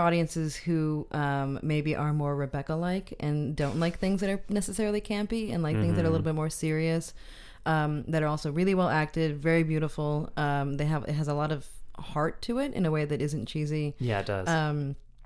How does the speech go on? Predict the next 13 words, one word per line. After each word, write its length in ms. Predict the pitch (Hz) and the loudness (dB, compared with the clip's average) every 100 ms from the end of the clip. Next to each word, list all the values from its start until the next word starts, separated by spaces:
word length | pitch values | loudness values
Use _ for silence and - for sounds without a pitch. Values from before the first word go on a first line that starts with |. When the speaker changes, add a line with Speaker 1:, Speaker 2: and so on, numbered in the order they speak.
| - - | -20 -10
Speaker 1:
it's 160 | 214 180 | -4 2
gonna 200 | 214 190 | 6 8
be 180 | 180 170 | 8 6
a 80 | 156 | 6
low 340 | 160 180 190 | 6 8 6
binge 340 | 185 196 190 | 6 4 4
it, 200 | 185 180 | 4 2
high 760 | 175 - 170 156 156 156 156 160 | 0 -4 0 2 4 2 0 -2
consume 420 | - 175 - 165 156 | 0 2 4 2 2
plus. 400 | - - 160 - | 0 -2 -4 -2
Definitely 360 | 160 160 147 | 0 0 -2
consume 320 | 147 147 135 | -2 -4 -6
plus. 320 | 147 - - | -8 -10 -10